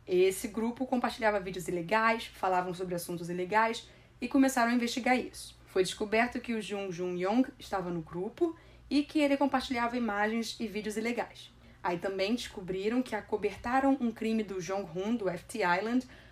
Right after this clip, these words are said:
com a ajuda de um policial que estava no grupo. E depois foi tudo um efeito dominó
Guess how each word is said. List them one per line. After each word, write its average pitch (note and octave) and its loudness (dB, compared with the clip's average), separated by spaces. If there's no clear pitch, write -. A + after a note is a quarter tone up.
com B3+ 0
a A#3+ 2
ajuda G#3+ 0
de G#3 -2
um G3+ -6
policial G#3+ 4
que B3 -8
estava A3 0
no C4 4
grupo. E3+ -4
E D4 6
depois C4+ 4
foi B3+ -2
tudo C4+ 0
um C4+ 6
efeito A3+ -4
dominó G#3+ 0